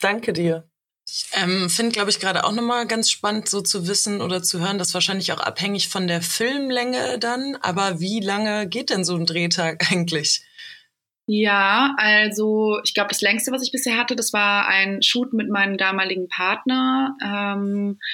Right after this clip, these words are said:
Speaker 2: dafür sind wir dann extra nach Amsterdam gefahren mit dem Zug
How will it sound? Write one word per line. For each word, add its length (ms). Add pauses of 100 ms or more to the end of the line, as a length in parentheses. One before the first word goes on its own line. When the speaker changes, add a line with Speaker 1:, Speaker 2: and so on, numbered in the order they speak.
(520)
Speaker 2:
dafür 460
sind 180
wir 40
dann 160
extra 240
nach 160
Amsterdam 560
gefahren 360
mit 160
dem 120
Zug 480